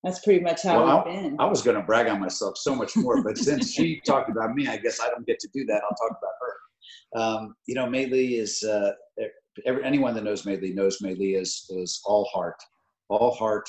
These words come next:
Speaker 2: and grace, and, um, and spends her life. She, uh, we have a foundation together, but she's certainly really the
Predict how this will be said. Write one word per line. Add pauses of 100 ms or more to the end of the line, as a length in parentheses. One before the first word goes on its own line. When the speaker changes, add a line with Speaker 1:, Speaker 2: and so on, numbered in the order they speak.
Speaker 2:
and
grace,
and,
um,
and
spends
her
life.
She,
uh,
we
have
a
foundation
together,
but
she's
certainly (240)
really
the